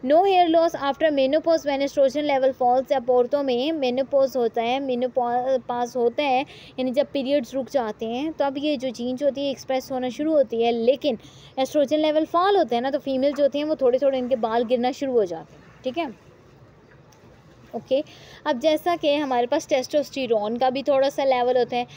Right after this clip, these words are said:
कहते हैं ना female के अंदर बहुत hormones होते हैं, male के भी female के भी, इसी तरह men's के अंदर भी male और female दोनों के hormones होते हैं, लेकिन जो men है उसके अंदर men के हार्मोन ज़्यादा express होते हैं,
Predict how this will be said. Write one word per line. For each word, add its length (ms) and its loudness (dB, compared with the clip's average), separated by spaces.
कहते 200 0
हैं 60 2
ना 80 0
female 400 -2
के 80 -2
अंदर 180 0
बहुत 300 4
hormones 420 0
होते 180 -2
हैं, 60 -4
male 260 0
के 120 2
भी 240 2
female 420 -2
के 140 -6
भी, 180 -10
इसी 180 -6
तरह 140 -2
men's 320 -2
के 80 -2
अंदर 160 0
भी 160 -4
male 300 2
और 60 4
female 280 -2
दोनों 300 -2
के 80 0
hormones 380 -2
होते 200 -2
हैं, 80 -6
लेकिन 220 -6
जो 120 -4
men 280 -4
है 140 -2
उसके 240 -8
अंदर 180 -2
men 440 -2
के 140 -4
हार्मोन 340 -2
ज़्यादा 240 0
express 480 -6
होते 220 -14
हैं, 80 -20